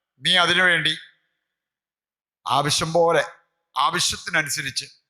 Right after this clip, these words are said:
പ്രാർത്ഥിച്ചതുകൊണ്ടാണ്. നീ നരകത്തിൽ പോയെങ്കിൽ വേണ്ടിടത്തോളം നീ പ്രാർത്ഥിക്കാതിരുന്നതുകൊണ്ട്."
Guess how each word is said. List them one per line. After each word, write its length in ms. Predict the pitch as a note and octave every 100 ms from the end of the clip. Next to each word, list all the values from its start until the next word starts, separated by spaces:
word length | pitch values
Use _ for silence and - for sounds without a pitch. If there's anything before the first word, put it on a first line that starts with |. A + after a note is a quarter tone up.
| _
പ്രാർത്ഥിച്ചതുകൊണ്ടാണ്. 800 | B2+ C3+ - C#3+ D3 C#3+ A2+ _ _ _ _ _ _ _ _ _ _ _ _ _ _ _ _ _ A#2+
നീ 480 | E3+ A#3 F3+ D#3+ G#3+ - - _ _ _ _ _
നരകത്തിൽ 640 | A#2 C#3 D3 D#3+ E3+ F3 C#3+
പോയെങ്കിൽ 340 | B2 A2 G2 - _ _ _ _ _ _ _
വേണ്ടിടത്തോളം 880 | C#3 D3+ F3 F3+ F3 E3+ D#3 C#3 - _ _ _ _
നീ 80 | C3
പ്രാർത്ഥിക്കാതിരുന്നതുകൊണ്ട്." 1120 | A2 C3+ C#3+ D3+ - C3+ A2 A2+ A2+ A#2 F#2